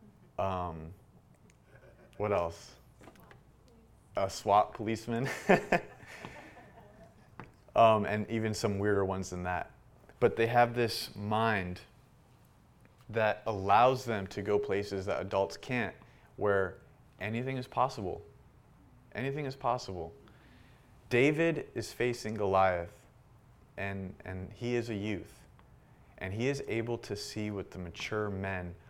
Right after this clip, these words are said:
around him are unable to see. He is able to see that nothing is impossible for God. He is able to see that the Lord is willing to support, strongly support those who diligently seek him.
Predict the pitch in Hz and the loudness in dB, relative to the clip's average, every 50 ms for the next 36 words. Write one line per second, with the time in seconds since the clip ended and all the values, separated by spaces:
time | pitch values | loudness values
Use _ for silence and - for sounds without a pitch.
0 | - - 98 92 92 95 95 95 95 90 90 98 92 87 - 85 90 85 - 92 | -10 -6 -4 -2 0 0 0 -2 -4 -6 -8 -8 -10 -8 -6 -6 -6 -4 -6 -8
1 | 95 95 95 92 87 80 78 - - 87 - - - 82 76 - - - - - | -8 -6 -6 -6 -6 -8 -8 -8 -10 -12 -12 -10 -12 -12 -12 -12 -16 -20 -20 -20
2 | - - - - - - - - - - - - - - - - - - - 113 | -20 -20 -20 -20 -20 -20 -20 -20 -20 -20 -20 -20 -20 -20 -20 -20 -12 -8 -2 -2
3 | 123 123 117 117 110 113 113 120 - - 120 107 - - 104 98 92 87 90 - | 0 2 2 0 0 0 -2 -6 -6 -8 -8 -10 -8 -8 -6 -4 -4 -6 -6 -10
4 | - - - - - 80 76 - - - - 95 104 101 98 - - 92 92 92 | -14 -20 -18 -10 -8 -8 -8 -8 -12 -14 -10 -6 -6 -6 -6 -6 -10 -10 -10 -12
5 | - - 90 - - 92 - - 90 87 85 - - - - 80 80 - - 85 | -12 -14 -14 -12 -12 -14 -6 -4 -4 -4 -4 -8 -12 -12 -12 -12 -10 -10 -10 -8
6 | 82 - 73 62 55 - - - - - - - - - - - - - - - | -8 -6 -6 -6 -8 -10 -14 -18 -20 -20 -20 -20 -20 -20 -20 -20 -20 -20 -20 -20
7 | - - - - - - - 110 120 131 123 113 104 113 120 117 117 113 - - | -20 -20 -20 -20 -16 -8 -4 0 2 2 2 2 2 2 2 0 -2 -4 -4 -6
8 | 117 104 - - 104 101 95 92 90 90 - - - - - - 101 92 - - | -8 -8 -6 -6 -4 -4 -4 -4 -6 -8 -12 -18 -20 -20 -10 -6 -6 -6 -4 -4
9 | 90 85 90 92 101 104 101 98 92 90 87 - - - - - - - 92 92 | -6 -2 0 4 6 6 6 6 4 0 -2 -6 -10 -16 -20 -20 -10 -8 -6 -6
10 | 87 92 95 98 101 98 98 95 - - - 98 92 87 - - - - - - | -6 -4 -2 -2 -2 -2 -2 -6 -8 -8 -6 -6 -6 -6 -8 -10 -18 -20 -16 -14
11 | - - 120 98 - - - - 120 107 92 - - - - - - - 110 101 | -8 -6 -6 -8 -8 -12 -8 -4 -2 0 0 0 -2 -6 -10 -12 -8 -4 -2 -2
12 | 107 110 113 113 110 - - 104 - - - 104 92 - 110 98 98 98 95 90 | -2 -2 -4 -6 -8 -10 -12 -12 -10 -6 -6 -6 -6 -4 -4 -4 -2 -2 -4 -4
13 | - 90 85 - 90 90 92 92 87 95 95 78 92 92 90 - - 95 98 - | -6 -10 -8 -6 -6 -4 -4 -4 -6 -6 -8 -8 -10 -12 -12 -10 -10 -12 -10 -12
14 | - - | -14 -16